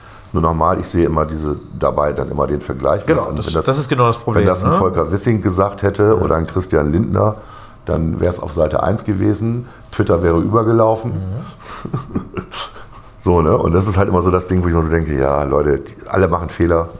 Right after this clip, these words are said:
Speaker 1: entspannt euch mal.
Speaker 2: Richtig. Und
Speaker 1: Ja.
Speaker 2: in dem Bereich, also, ja, ist halt
Speaker 1: Ja.
Speaker 2: blöd, aber
Speaker 1: Ja.
Speaker 2: ist jetzt passiert und, äh, ja. Und, äh, das mit der, mit der Roten Armee-Fraktion, das kann halt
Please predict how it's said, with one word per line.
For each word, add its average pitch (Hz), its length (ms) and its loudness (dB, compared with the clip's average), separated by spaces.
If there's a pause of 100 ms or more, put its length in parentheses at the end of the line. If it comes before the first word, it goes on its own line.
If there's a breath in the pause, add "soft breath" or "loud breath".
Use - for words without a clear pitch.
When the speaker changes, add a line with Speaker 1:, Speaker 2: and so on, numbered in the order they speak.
(440 loud breath)
Speaker 1:
entspannt - 320 -2
euch - 120 -2
mal. - 220 -6 (160)
Speaker 2:
Richtig. 92 420 -4 (280)
Und 95 200 0
Speaker 1:
Ja. 95 60 -4
Speaker 2:
in 92 80 -2
dem 92 140 0
Bereich, 87 160 -2
also, 87 260 -6
ja, - 140 -6 (240)
ist - 100 -4
halt 95 140 0
Speaker 1:
Ja. - 80 -12
Speaker 2:
blöd, 139 340 2 (240)
aber 69 120 0
Speaker 1:
Ja. 65 80 2
Speaker 2:
ist - 140 -4
jetzt - 240 -4
passiert 113 480 2
und, 87 360 -6
äh, 69 320 -4
ja. - 100 -6 (380)
Und, 95 260 -6
äh, 85 180 -4
das 92 200 -6
mit 90 100 -4
der, 82 240 -2
mit 85 140 -6
der 85 60 -4
Roten 87 260 -10
Armee-Fraktion, - 600 -10
das - 160 -10
kann - 160 -14
halt - 120 -12